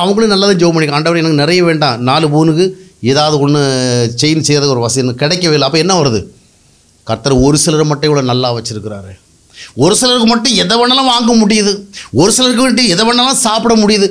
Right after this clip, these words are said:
ஒரு சிலருக்கு எவ்வளவு வேணாலும் வாழ்க்கையில enjoy பண்ண முடியுது, என்னை மட்டும் ஆண்டவர் யோபு மாதிரி வச்சிருக்கிறார், அவனை மட்டும் சாலோமனா வச்சிருக்கிறார்.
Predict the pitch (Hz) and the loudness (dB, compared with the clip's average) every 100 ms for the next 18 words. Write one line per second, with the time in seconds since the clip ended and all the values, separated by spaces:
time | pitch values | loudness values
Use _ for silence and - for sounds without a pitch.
0 | - - 135 214 233 254 254 233 165 165 | -4 -2 2 2 2 0 0 0 0 0
1 | 175 254 262 269 233 240 240 196 196 240 | 0 0 2 2 2 0 2 2 2 2
2 | 220 208 185 175 143 - 113 160 254 285 | 2 2 2 0 -4 -8 -2 2 2 2
3 | 294 285 254 262 247 190 202 233 226 202 | 0 0 0 2 2 2 2 2 2 2
4 | 196 170 175 156 151 - - 160 285 285 | 2 2 2 2 0 -2 -2 0 2 2
5 | 269 302 - 240 240 208 185 160 143 139 | 0 -2 -2 0 2 2 2 0 0 0
6 | 131 123 | 2 2